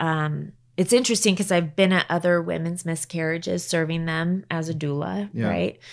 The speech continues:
Speaker 1: Um, and even what I experienced this time was not like what they experienced either. And so, um, and it's just, so what I have come to the conclusion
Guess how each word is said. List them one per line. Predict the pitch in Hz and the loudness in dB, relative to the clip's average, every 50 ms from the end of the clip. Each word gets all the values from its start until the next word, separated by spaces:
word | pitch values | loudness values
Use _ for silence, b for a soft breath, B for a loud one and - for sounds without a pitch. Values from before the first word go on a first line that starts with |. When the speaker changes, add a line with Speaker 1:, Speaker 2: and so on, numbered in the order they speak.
| B B B B B B B - | B B B B B B B 0
Speaker 1:
Um, | 185 170 165 165 165 165 - - _ _ | 2 2 2 2 0 -2 -6 -10 _ _
and | - 180 175 170 165 165 160 160 156 - - - _ _ _ _ _ _ _ _ _ _ _ _ _ _ _ _ - | 2 2 4 4 2 2 0 -2 -4 -6 -8 -10 _ _ _ _ _ _ _ _ _ _ _ _ _ _ _ _ 2
even | 208 214 196 240 240 233 | 4 4 4 4 4 4
what | 233 226 214 | 6 6 6
I | 196 190 | 6 4
experienced | 180 180 - - - 175 175 175 170 170 - 165 156 | 2 0 -2 -2 0 0 2 0 0 -2 -4 -2 0
this | 175 175 175 - - | 0 2 2 0 -4
time | - - 175 165 156 151 151 151 - - | -4 -2 -2 -2 0 0 -2 -4 -4 0
was | 165 175 165 156 156 | 2 4 4 4 4
not | 170 165 156 160 - - | 2 2 2 0 -2 -2
like | 160 156 151 151 - - | -2 -2 -2 -2 -4 -6
what | - - - | -8 -6 -2
they | - 226 233 190 | -2 0 0 0
experienced | - - - - - - - - - - - - | -2 -6 -10 -14 -14 -16 -20 -20 -18 -10 -6 -4
either. | 320 202 - - - - - _ - | -2 -2 -4 -6 -12 -14 -14 _ -4
And | 180 180 180 | -4 -2 0
so, | - - 190 175 170 165 165 B B B B B B B B B - | 0 2 4 4 4 2 0 B B B B B B B B B -2
um, | 180 165 160 160 160 156 - - - _ _ _ _ _ | 0 2 2 0 0 -2 -6 -8 -12 _ _ _ _ _
and | - 202 190 185 180 - - | 2 4 4 4 2 0 -2
it's | 185 185 - - | -2 -2 -2 -2
just, | - - 220 214 214 214 - | 2 4 4 4 4 2 2
so | - 233 208 | 2 4 4
what | 190 180 190 202 196 - - - _ - | 6 6 6 4 4 4 0 -4 _ -4
I | - 185 185 | 0 0 2
have | 170 180 202 - - | 2 2 0 0 0
come | - 208 202 190 | 0 0 2 2
to | 190 | 2
the | 165 175 165 | 0 -4 -4
conclusion | - 180 170 160 - - 214 220 214 208 190 170 165 165 | -4 -4 -4 -4 -2 0 2 2 2 2 0 -2 -4 -4